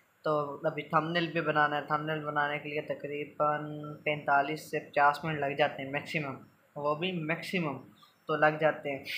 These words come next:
तो इतनी देर जो है ना, अ, thumbnail के लिए चलाना है। उसके बाद एक घंटा तकरीबन वीडियो upload होते हुए लग जाता है।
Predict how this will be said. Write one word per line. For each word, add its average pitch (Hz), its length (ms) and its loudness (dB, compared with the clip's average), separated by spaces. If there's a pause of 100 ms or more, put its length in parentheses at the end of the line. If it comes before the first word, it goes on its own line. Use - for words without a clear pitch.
(1300)
तो 170 80 6 (520)
इतनी 165 360 -2
देर 160 300 0
जो 151 80 2
है 147 60 4
ना, 156 200 4
अ, 147 220 -2
thumbnail 156 480 0
के 156 100 -4
लिए 156 140 0
चलाना 147 400 4
है। 147 80 -2
उसके 151 340 -4
बाद 147 380 6
एक 143 260 -4
घंटा 147 300 2
तकरीबन 143 1000 -4 (300)
वीडियो 151 320 -2
upload 147 520 2
होते 139 320 -2
हुए 147 200 2
लग 135 220 0
जाता 131 300 -8
है। 127 60 -10